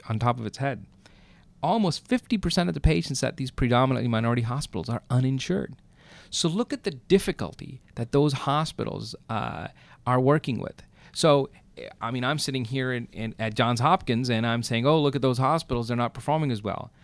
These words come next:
But I really shouldn't be saying that. I should be seeing that, "Oh my God, they're able to perform at all with the difficulty that they have."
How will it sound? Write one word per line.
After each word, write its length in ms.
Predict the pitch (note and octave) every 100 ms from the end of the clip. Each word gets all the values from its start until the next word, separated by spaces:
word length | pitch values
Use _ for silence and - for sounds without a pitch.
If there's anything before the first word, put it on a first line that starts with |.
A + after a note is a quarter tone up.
| - -
But 100 | -
I 80 | F#3+
really 260 | G#3+ B3 B3
shouldn't 300 | - E3 -
be 60 |
saying 360 | B2+ C3 F3+ D#3+
that. 220 | A1+ - _ - - - -
I 120 | D3 G#3
should 220 | - E3+
be 80 | C#3
seeing 280 | - E3
that, 120 | C#3+ -
"Oh 100 | F#3
my 140 | C3
God, 280 | G2+ C#3+ D3
they're 100 | A#2
able 200 | D3 D#3
to 100 | C3
perform 400 | - G#2+ C3+ D#3
at 100 | A#2
all 480 | C#3+ G3+ A#2 A2+ - - -
with 240 | C#3 C#3
the 80 | C#3
difficulty 560 | B2 F#3+ G3+ C#3 C3+ C#3
that 200 | D3 -
they 120 | F#3
have." 520 | F3 B3 D4 - -